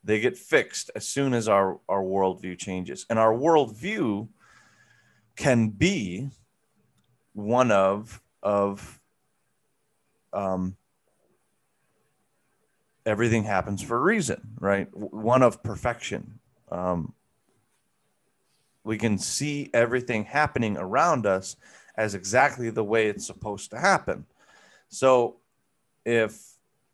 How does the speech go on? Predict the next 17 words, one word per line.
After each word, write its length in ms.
if 200
that's 300
true, 560
then 300
there's 260
nothing 360
to 80
worry 280
about. 400
I 160
only 320
have 300
to 380
flow 880
with 580
what's 380
happening 600